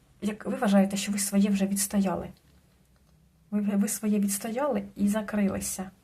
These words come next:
Розумієте? Ви відсторонилися. Він розуміє, що нічого не розуміє з тим, що проїсх-, з тим, що відбувається. Оце його страхи. Він боїться про вас, не знати, що у вас робиться в голові.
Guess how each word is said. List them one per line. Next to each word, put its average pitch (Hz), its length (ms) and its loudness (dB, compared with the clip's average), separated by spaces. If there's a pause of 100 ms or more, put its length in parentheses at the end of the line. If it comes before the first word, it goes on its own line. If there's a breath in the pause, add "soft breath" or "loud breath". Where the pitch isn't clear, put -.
(240)
Розумієте? 208 560 -4
Ви 202 200 2
відсторонилися. 202 920 0 (460 loud breath)
Він 214 120 0
розуміє, 214 320 -2
що 196 320 -2
нічого 208 480 4
не 190 100 0
розуміє 190 320 4
з - 80 -6
тим, 196 160 0
що 202 160 -4
проїсх-, 196 380 -4 (300)
з - 240 -8
тим, 202 160 0
що 202 140 -4
відбувається. 190 800 0 (760)
Оце 202 200 -8
його 208 220 -2
страхи. 196 560 -6
Він 196 120 6
боїться 208 320 0
про 196 140 -4
вас, 202 340 -2 (1000 soft breath)
не 208 100 4
знати, 202 280 2
що - 180 -4
у - 20 -2
вас 196 220 0
робиться 196 360 -2
в 190 40 -4
голові. 190 460 0